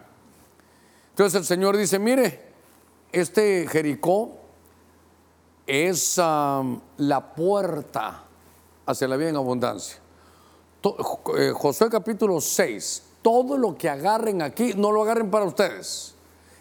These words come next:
Eso, oran por ella, lo santifican y lo meten a los tesoros de mi casa", dice el Señor. Y cuando entran, usted se recordará las, las, los shofares tocando, se derrumba la muralla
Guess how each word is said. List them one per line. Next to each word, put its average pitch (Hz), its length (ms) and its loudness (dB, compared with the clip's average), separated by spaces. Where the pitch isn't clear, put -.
Eso, 175 340 0
oran 202 340 2
por 180 200 2
ella, 226 180 4
lo 165 180 2
santifican 170 680 0
y 180 80 2
lo 156 80 0
meten 190 280 0
a 165 60 0
los 147 240 -2
tesoros 180 420 0
de 147 100 0
mi 139 120 -2
casa", 165 300 0
dice 156 160 -2
el 151 80 -2
Señor. 120 400 -2
Y 175 140 0
cuando 156 420 2
entran, 233 300 2
usted 160 200 -2
se 151 120 -2
recordará 139 760 0
las, 143 320 -4
las, - 400 -2
los 113 200 -2
shofares 170 600 0
tocando, 156 500 0
se 120 220 0
derrumba 175 580 2
la 156 120 0
muralla 165 540 2